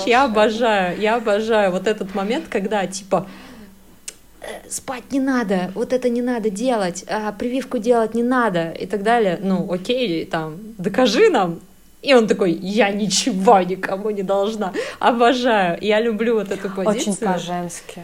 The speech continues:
Speaker 2: очень по-женски, слушай, это прямо, это просто великолепно.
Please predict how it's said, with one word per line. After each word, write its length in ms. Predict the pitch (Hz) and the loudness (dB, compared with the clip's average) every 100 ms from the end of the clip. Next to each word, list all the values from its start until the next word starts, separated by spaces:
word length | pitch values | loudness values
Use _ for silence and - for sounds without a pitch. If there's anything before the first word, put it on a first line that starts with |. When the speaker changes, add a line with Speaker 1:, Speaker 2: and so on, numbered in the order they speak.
| 180 | -12
Speaker 2:
очень 420 | - 220 254 - 202 | -4 -2 -2 -8 -10
по-женски, 640 | 196 185 190 190 - 196 - | -10 -10 -8 -10 -12 -16 -14
слушай, 340 | 202 185 196 | -14 -14 -16
это 120 | 180 185 | -16 -14
прямо, 400 | 196 190 185 190 | -12 -12 -10 -10
это 220 | 196 202 | -8 -8
просто 380 | 208 214 214 196 | -4 -6 -6 -10
великолепно. 760 | 185 185 196 190 185 185 185 | -10 -10 -10 -8 -8 -10 -16